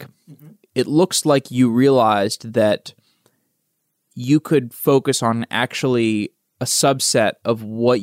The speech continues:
Speaker 2: you were trying to do with Fortmatic and have a more focused and directional business.
Speaker 1: Mm-hmm. Yeah, that's, that's right. And, and, and Fortmatic was like V zero, right, of this exploration. It was really clear that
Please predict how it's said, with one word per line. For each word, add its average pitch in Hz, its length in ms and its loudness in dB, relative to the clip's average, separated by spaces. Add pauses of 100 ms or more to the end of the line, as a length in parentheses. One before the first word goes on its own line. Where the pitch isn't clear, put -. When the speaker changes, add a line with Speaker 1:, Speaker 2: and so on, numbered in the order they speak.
Speaker 2:
you 113 280 -2 (320)
were 120 220 -2
trying 120 460 -2
to 117 160 -8
do 107 60 4
with 101 160 -2
Fortmatic 107 760 -2 (140)
and 113 220 -2
have 120 200 0
a 117 40 -2
more 110 240 0
focused - 800 -4 (180)
and 107 460 -4 (600)
directional 113 540 -2
business. - 540 -8 (180)
Speaker 1:
Mm-hmm. - 180 -20 (680)
Yeah, 131 240 0
that's, 127 300 -2 (120)
that's 131 260 -2
right. 123 300 -2
And, 117 340 -10 (240)
and, 131 260 -4
and 127 140 0
Fortmatic 175 600 2
was 147 240 2
like 127 260 0
V 131 280 -2
zero, 120 520 -2
right, 117 240 -4
of 117 220 -8
this 120 220 -4
exploration. 117 840 -4 (640)
It 156 80 4
was 160 160 4
really 196 200 4
clear 156 460 2
that 120 320 -2